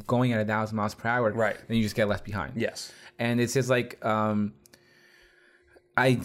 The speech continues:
Speaker 1: I, I'm not against, like, fast pacing, but it's just, again, Nolan just wanted to tell his story this way, and it may, and it's just, I think some of the way,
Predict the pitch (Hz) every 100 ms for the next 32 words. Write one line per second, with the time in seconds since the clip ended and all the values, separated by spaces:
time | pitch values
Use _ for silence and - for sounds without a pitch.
0 | - 131 127 139 131 135 139 139 139 123
1 | 127 131 123 - 123 113 117 - 120 117
2 | 131 123 120 113 127 123 - - - _
3 | _ _ - _ _ _ _ _ - 110
4 | 147 113 101 113 120 131 131 123 104 101
5 | 107 - - 110 113 - 113 101 104 101
6 | 101 - 92 92 - 110 104 98 - 107
7 | 98 98 104 107 107 - 110 101 - 104
8 | - 113 101 - 110 117 113 - 110 110
9 | 107 107 107